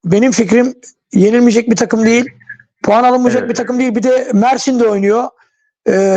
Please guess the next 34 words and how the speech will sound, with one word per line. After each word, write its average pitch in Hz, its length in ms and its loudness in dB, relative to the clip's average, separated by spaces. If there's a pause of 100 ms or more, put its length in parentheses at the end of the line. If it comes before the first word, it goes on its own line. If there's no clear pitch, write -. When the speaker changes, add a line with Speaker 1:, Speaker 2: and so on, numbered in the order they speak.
(160)
Speaker 1:
lütfen, 247 520 0 (680)
e, 214 40 2 (480)
Mersin'de 226 540 2
saha, 220 520 0 (100)
zemin, 208 400 0
hava 208 240 0
şartları 214 380 0
çok 185 220 -2
iyi 214 100 2
olacak. 208 340 0 (540)
Bizim 202 200 2
oyuncu 214 260 2
kardeşlerimiz 196 800 0 (340)
en 233 140 0
az 240 200 2
Ankara 226 340 0
Gücü 196 440 0
maçında 190 320 2
koştukları 190 420 -2
kadar 185 280 0
koşup 240 340 0 (420)
en 240 140 0
az 254 200 2
o 247 100 2
maçtaki 220 420 0
kadar 214 340 0 (340)
pozisyona 214 460 0
girmek 208 420 0
ve 202 80 2
gol 208 200 0
atmak 185 320 -2
zorundalar 175 500 0
diye 170 140 0
düşünüyorum. 147 380 -4